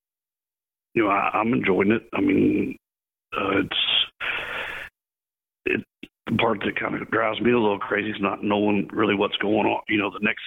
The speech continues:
deal or the next week or whatever, you know. So it's like, I'm, you know, I'm, I wanna be prepared and, and ready. And, and this way you just kinda wing it, and it's, um, it's different for me.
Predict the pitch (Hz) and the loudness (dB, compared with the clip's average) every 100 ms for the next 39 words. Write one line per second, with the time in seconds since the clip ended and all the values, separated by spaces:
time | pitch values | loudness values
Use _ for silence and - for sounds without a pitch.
0 | - 107 113 95 92 104 - - 104 107 | -4 2 2 2 0 0 -2 -2 -2 -2
1 | - 98 85 95 104 123 98 90 95 101 | -2 -2 0 2 2 2 2 0 0 0
2 | - 98 95 - 101 101 101 107 101 - | 2 2 2 0 0 0 0 2 0 -2
3 | - - 101 95 101 110 104 107 107 98 | -16 -2 2 2 2 0 -2 -2 -2 -2
4 | - 90 - 101 104 90 92 - - - | -4 -2 0 2 0 0 -4 -4 -14 -18
5 | - 107 104 113 120 101 101 98 95 - | -6 0 2 2 2 0 0 0 -2 -8
6 | _ _ - - _ - 104 107 104 101 | _ _ -20 -20 _ -4 0 2 2 0
7 | 107 - - 117 - 107 104 104 98 - | -2 -2 -2 -2 0 0 0 0 0 0
8 | 107 101 104 110 117 101 - - 101 98 | -2 0 2 4 4 2 -2 -4 0 2
9 | 101 - - 101 101 104 101 95 92 - | 0 0 2 4 4 4 4 2 -2 -6
10 | - - _ _ _ _ _ _ _ _ | -20 -20 _ _ _ _ _ _ _ _
11 | _ - 95 - 120 - 90 - 95 104 | _ -4 -2 0 -2 0 -2 0 2 2
12 | 110 | 2